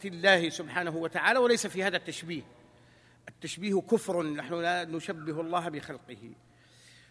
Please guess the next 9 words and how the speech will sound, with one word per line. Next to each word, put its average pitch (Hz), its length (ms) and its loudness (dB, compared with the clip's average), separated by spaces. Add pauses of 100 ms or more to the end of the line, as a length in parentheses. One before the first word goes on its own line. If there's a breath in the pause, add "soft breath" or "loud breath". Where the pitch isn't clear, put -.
(260 soft breath)
وشيخ 180 880 2
مشايخنا 175 560 -4
الشيخ - 440 -12 (360)
حمود 190 260 2
التويجري 156 680 -2 (100)
له 170 220 0
رسالة 170 500 0
في 131 220 -10
هذا، 151 360 -4